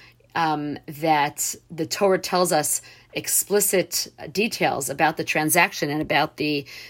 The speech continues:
the buying of that land, um, so that one day people can't say that we don't own it. And the irony is that, you know, the, the three places are, one, Maras Machpelah, Hebron here,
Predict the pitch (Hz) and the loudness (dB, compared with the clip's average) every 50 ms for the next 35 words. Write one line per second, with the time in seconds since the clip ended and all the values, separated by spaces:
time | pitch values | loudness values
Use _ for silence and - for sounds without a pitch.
0 | - - 160 131 175 175 196 208 208 196 160 151 139 151 147 - - - 156 151 | -6 -6 -2 2 2 4 4 4 4 2 2 0 0 -2 -2 -2 -2 -2 -4 -4
1 | 151 127 117 170 - - - - - - - - - - - 160 151 151 151 - | -4 -4 -6 -6 -8 -10 -14 -18 -20 -20 -20 -20 -10 -6 -4 -2 -2 0 0 2
2 | - 180 160 160 147 - 180 - 185 190 208 208 180 254 262 262 226 202 185 185 | 2 4 4 4 4 4 4 4 2 2 2 2 0 2 4 4 4 4 2 0
3 | - 196 190 - 202 190 - - 214 185 151 - - 220 214 196 180 165 156 160 | -2 -4 -2 -2 -2 -2 0 0 0 0 2 2 0 2 2 2 2 2 2 2
4 | 170 165 160 160 151 - 175 175 165 151 - - - _ _ - - - - - | 2 2 2 0 0 2 2 2 2 0 -2 -4 -8 _ _ -20 -20 -20 -20 -20
5 | - _ - - 151 156 156 156 - - 151 160 - - 196 240 247 226 202 175 | -18 _ -4 -2 0 0 0 0 -2 -2 -2 0 2 4 4 4 4 2 0 0
6 | 160 156 165 - 151 156 - - - - 139 143 - 123 - - - - - - | 0 0 0 0 0 -2 -2 -4 -4 -2 -2 0 0 0 -2 -4 -10 -20 -20 -20
7 | - - _ - - 165 151 147 139 131 143 127 - _ _ - - - 117 - | -20 -20 _ -8 -6 -4 -4 -4 -4 -4 -6 -8 -12 _ _ -12 -8 -8 -8 -6
8 | - 156 - - - 226 202 - - 226 233 240 220 - 190 165 160 135 - - | -6 -6 -6 -2 -2 -2 -2 2 4 4 4 4 4 4 4 2 2 2 -2 0
9 | - 156 160 151 143 147 151 156 - - _ _ _ _ _ _ _ - 170 160 | 2 2 4 4 2 2 0 -2 -6 -12 _ _ _ _ _ _ _ -6 0 4
10 | 180 185 190 190 185 214 233 240 190 - _ - 160 160 160 156 - - 151 143 | 6 6 6 6 2 0 -2 -4 -6 -10 _ 0 2 2 2 2 2 0 -2 -2
11 | - - - 156 143 165 175 185 233 220 - - - 170 151 135 151 156 165 180 | -2 -2 -2 0 2 2 2 2 2 0 -4 -2 0 2 2 2 2 0 0 0
12 | 196 180 156 185 170 196 233 247 233 | -2 -2 0 0 0 0 0 -4 -8